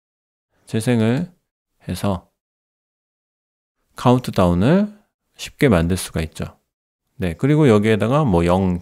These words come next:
그 시작하는 어떤 것을 넣어주면 됩니다. 인스펙터를 비디오 인스펙터로 이동하신 다음에 여기에서 이 스케일 올, 네, 이 값을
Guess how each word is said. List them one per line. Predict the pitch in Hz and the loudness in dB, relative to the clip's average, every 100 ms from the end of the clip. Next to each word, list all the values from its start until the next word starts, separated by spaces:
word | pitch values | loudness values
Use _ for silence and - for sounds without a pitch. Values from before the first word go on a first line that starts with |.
| - | -8
그 | 87 | -10
시작하는 | - - 104 - 87 90 143 180 | -6 -6 -6 -2 -2 0 -2 -6
어떤 | - 95 98 | -12 -4 -2
것을 | 90 85 92 | -2 0 0
넣어주면 | 85 90 - 98 | 2 0 0 -2
됩니다. | 85 82 98 - - _ - - - - - - _ | -2 -8 -10 -14 -18 _ -20 -20 -20 -20 -20 -20 _
인스펙터를 | 120 123 - - 127 170 107 85 _ _ - | -2 0 -2 0 2 2 0 -4 _ _ -2
비디오 | 117 160 190 | 0 4 4
인스펙터로 | 131 - 123 - 110 95 | 4 0 -4 0 2 2
이동하신 | 87 101 98 117 110 | 2 0 0 -2 0
다음에 | 98 87 82 113 92 92 _ _ _ 95 | 2 2 0 0 -2 -6 _ _ _ -4
여기에서 | 92 117 101 98 120 - _ - | 0 0 0 0 -2 -4 _ -8
이 | 90 | -8
스케일 | - - 170 160 85 - _ _ _ | -8 -2 2 2 0 -8 _ _ _
올, | - 123 85 87 - _ | -2 0 0 -6 -16 _
네, | 101 87 85 | -2 -2 -2
이 | 87 | -4
값을 | - 87 - - 160 196 - | -4 -4 -2 2 4 4 0